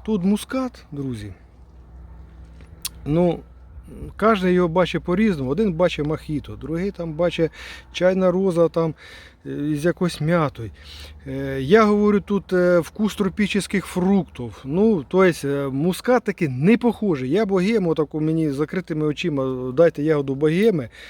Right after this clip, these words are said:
і, і в, в другі інші форми, я її розпізнаю. Ну, нема, нема такого муската, я навіть не можу з чимось зрівняти. Тут особий мускат.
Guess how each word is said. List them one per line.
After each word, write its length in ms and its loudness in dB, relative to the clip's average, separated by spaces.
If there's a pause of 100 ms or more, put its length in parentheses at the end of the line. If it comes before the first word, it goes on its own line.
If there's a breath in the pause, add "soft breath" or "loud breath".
(360 loud breath)
і, 80 -10 (160)
і 340 -2
в, 60 -6 (480)
в 360 -4
другі 440 2
інші 240 2
форми, 400 2
я 200 0
її 380 0 (340 loud breath)
розпізнаю. 720 2
Ну, 120 4
нема, 440 6
нема 300 2
такого 260 -2
муската, 440 -4
я 120 4
навіть 320 0
не 60 0
можу 560 0
з 80 -10
чимось 300 0
зрівняти. 360 -4
Тут 220 -2
особий 440 4
мускат. 380 -4